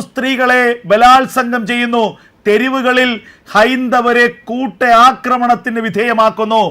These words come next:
മനുഷ്യത്വരഹിതമായ ഈ നടപടി കഴിഞ്ഞ കുറേ നാളുകളായി തുടർന്നിട്ടും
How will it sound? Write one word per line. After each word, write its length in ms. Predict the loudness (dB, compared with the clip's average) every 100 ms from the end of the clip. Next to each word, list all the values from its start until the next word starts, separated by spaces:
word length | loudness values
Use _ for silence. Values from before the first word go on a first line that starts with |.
| -6 _ _ _
മനുഷ്യത്വരഹിതമായ 1300 | 0 0 0 -4 -2 -4 -2 -2 -2 -2 2 2 2 0 -4
ഈ 60 | -2 0
നടപടി 440 | 0 -2 -2 -2 -4 -8 _ -2
കഴിഞ്ഞ 300 | 0 0 -2 -4 -2
കുറേ 200 | 0 0 2
നാളുകളായി 520 | 2 2 2 2 2 -2
തുടർന്നിട്ടും 600 | -2 -2 0 -4 -2 -4